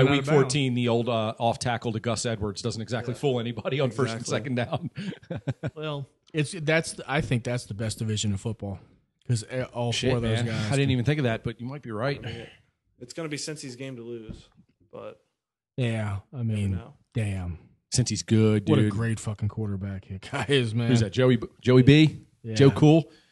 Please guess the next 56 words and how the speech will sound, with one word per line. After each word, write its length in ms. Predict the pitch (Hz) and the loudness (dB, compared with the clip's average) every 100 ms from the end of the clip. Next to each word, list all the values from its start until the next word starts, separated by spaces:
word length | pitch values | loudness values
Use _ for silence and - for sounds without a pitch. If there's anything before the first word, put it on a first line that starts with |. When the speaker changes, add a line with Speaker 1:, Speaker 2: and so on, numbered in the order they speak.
| _ _ _ - | _ _ _ -2
Speaker 2:
He's 100 | 180 | -2
a 40 | |
cool 180 | - 139 | 2 2
motherfucker, 480 | 131 113 120 107 95 | 2 2 0 0 -4
too, 120 | 107 | -2
Speaker 3:
Who 40 | 95 | -2
Speaker 2:
man. 200 | 92 101 | -2 -2
Speaker 3:
did 100 | 101 | -2
they 20 | |
take 200 | 185 170 | -4 -8
in 100 | 175 | -10
the 60 | |
draft? 420 | 165 165 185 208 _ _ _ _ _ _ - _ _ _ _ _ _ _ _ 113 | -10 -10 -10 -14 _ _ _ _ _ _ -14 _ _ _ _ _ _ _ _ -8
Speaker 2:
Did 100 | 104 | -6
Cincy 340 | - 85 92 | -6 -6 -8
take? 260 | - 95 90 | -6 -6 -6
That's 120 | - | -8
a 40 | 95 | -4
good 140 | 135 | -2
Speaker 1:
Oh, 40 | |
Speaker 2:
question. 300 | 110 107 - | 0 -2 -2
Speaker 1:
he 60 | 120 | -6
probably 280 | - 165 127 | -6 -6 -4
has 120 | 113 | -4
a 20 | |
couple 200 | - 101 | -6 -8
felonies. 600 | 98 113 104 104 107 - - - | -8 -6 0 0 0 -6 -4 2
Speaker 2:
<laughs> 1400 | - 202 - 196 - 214 254 - 240 - - - 269 - | 4 2 0 0 2 -2 0 -4 0 -2 -2 -4 0 4
He'll 80 | 156 | 6
fit 140 | 156 | 8
right 260 | 135 127 127 | 8 8 6
in 160 | 127 123 | 4 4
there. 240 | 123 120 123 196 | 4 4 0 -2
<laughs> 80 | - | 4
Speaker 1:
I'll, 760 | 156 - - 143 _ - - 113 127 | 4 6 2 0 _ -20 -18 -18 -12
I'll, 260 | 127 127 131 | -10 -10 -8
I'll 140 | 123 | -8
research 460 | 120 131 - 123 131 | -4 -2 -2 -4 -8
it 60 | |
while 140 | 120 117 | -10 -10
you 60 | 120 | -8
guys 100 | 120 | 6
Speaker 2:
I 60 | |
gotta 120 | 160 135 | 8 10
Speaker 1:
talk. 60 | |
Speaker 2:
tell 120 | 147 | 8
you, 140 | 131 131 | 8 6
you 140 | 156 | 2
know 100 | 151 | 4
who 120 | 139 127 | 6 6
else 260 | 117 120 | 6 4
I 100 | 123 | 0
like? 280 | 120 123 117 | 2 0 0
I 40 | 127 | -2
like, 260 | 135 131 | -2 0
uh, 260 | 113 101 92 | -2 -2 -4